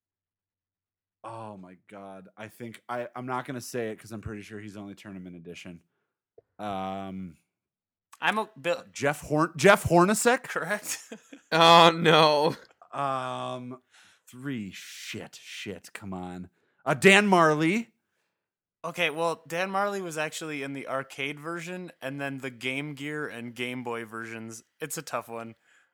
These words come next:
Speaker 2: I'll, I'll just say it doesn't count, but I won't knock you for it. So you can keep
Speaker 1: Okay,
Speaker 2: going.
Speaker 1: all right, fair, fair, fair. So I'm at three. I got two left.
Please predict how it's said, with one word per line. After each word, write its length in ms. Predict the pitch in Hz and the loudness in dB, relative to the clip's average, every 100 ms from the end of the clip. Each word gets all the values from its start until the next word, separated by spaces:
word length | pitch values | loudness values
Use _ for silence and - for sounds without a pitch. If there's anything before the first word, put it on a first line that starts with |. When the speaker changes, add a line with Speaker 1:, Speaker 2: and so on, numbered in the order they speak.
| _ | _
Speaker 2:
I'll, 260 | 160 185 - | 0 0 0
I'll 140 | 160 | -2
just 180 | 175 190 | 0 -2
say 200 | - 185 | 0 0
it 180 | 165 160 - | 0 -2 -2
doesn't 300 | 151 151 113 | -2 -2 -8
count, 320 | 143 151 131 | -6 -6 -4
but 100 | 143 | -4
I 60 | 131 | -2
won't 220 | 135 120 | -6 -8
knock 300 | 123 120 - | -8 -8 -10
you 60 | |
for 260 | 113 104 101 | -16 -14 -14
it. 80 | 92 151 | -16 -14
So 200 | 127 113 | -10 -10
you 220 | 113 123 | -12 -16
can 120 | 127 | -12
keep 120 | 117 185 | 0 2
Speaker 1:
Okay, 180 | 185 | 2
Speaker 2:
going. 120 | 113 110 | 0 2
Speaker 1:
all 60 | 139 | 2
right, 80 | |
fair, 220 | 127 160 120 | 4 2 4
fair, 220 | 143 113 | 2 2
fair. 260 | - 107 | 0 -4
So 120 | - 135 | -2 -4
I'm 80 | 139 | -2
at 140 | 135 | -4
three. 260 | - 127 95 | -8 -8 -8
I 60 | 101 | -8
got 160 | 104 | -10
two 160 | - 127 | -8 -6
left. 300 | 110 87 | -6 -6